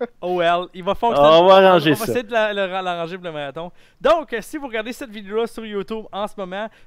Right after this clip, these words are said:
Speaker 1: puis que le cinq octobre est pas encore arrivé, allez sur twitch point T V slash niveau suivant, followez notre compte, euh, Twitch pour pouvoir, euh, avoir une notification quand on va être live pour le début du marathon. Sinon,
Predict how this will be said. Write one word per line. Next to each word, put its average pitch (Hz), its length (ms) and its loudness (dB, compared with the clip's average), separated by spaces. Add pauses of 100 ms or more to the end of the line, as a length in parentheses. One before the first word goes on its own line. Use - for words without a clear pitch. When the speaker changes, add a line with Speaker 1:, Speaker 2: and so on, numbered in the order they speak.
(120)
Speaker 1:
puis 269 140 -12
que - 100 -6
le 240 200 -2
cinq - 640 -10
octobre 240 420 -6
est 170 60 -8
pas 220 160 -10
encore 226 240 -8
arrivé, 190 540 -10 (320)
allez 240 260 -8
sur 220 180 -14
twitch 208 260 -10
point 190 160 -12
T 180 140 -12
V 190 100 -12
slash 165 280 -12
niveau 170 180 -14
suivant, 180 300 -10
followez 247 580 -4
notre 208 220 -12
compte, 175 340 -12
euh, 151 120 -6
Twitch 180 360 -14 (300)
pour 269 280 -8
pouvoir, 220 400 -8
euh, 180 180 -8
avoir 190 240 -8
une 185 120 -14
notification 208 560 -10
quand 196 160 -14
on 165 100 -14
va 151 420 -8
être 151 180 -14
live 180 340 -6
pour - 140 -20
le 143 60 -12
début 170 420 -18
du 147 80 -18
marathon. 135 400 -16 (840)
Sinon, 294 720 -8